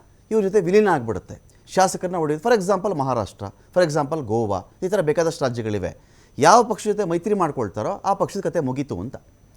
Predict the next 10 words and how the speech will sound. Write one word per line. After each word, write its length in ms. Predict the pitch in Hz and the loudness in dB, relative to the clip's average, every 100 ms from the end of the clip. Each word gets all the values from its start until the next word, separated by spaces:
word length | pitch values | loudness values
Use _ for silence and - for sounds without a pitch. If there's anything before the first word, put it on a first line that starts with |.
| - - - | -20 -20 -6
So 160 | 220 - | -4 0
ಇಂಥ 240 | 185 214 247 | -2 4 6
ಅಪಾಯದ 440 | 160 165 208 226 | 6 10 10 10
ನಡುವೆಯೂ 460 | 208 180 170 170 156 | 6 2 2 2 0
ಕೂಡ 220 | 151 151 98 - _ _ _ 135 | -2 -2 -2 -4 _ _ _ 0
ಎಷ್ಟರ 480 | 170 - - 254 | 0 0 4 4
ಮಟ್ಟಿಗೆ 680 | 226 180 - 165 160 180 180 | 4 -2 -6 -8 -6 -6 -8
ಈ 200 | 143 208 | -6 -2
ಲೋಕಸಭಾ 580 | 233 196 185 - 160 156 | 0 -2 -4 -6 -4 -4
ಚುನಾವಣೆಯಲ್ಲಿ 840 | 160 156 143 139 135 135 131 147 | -4 -6 -6 -8 -8 -10 -10 -12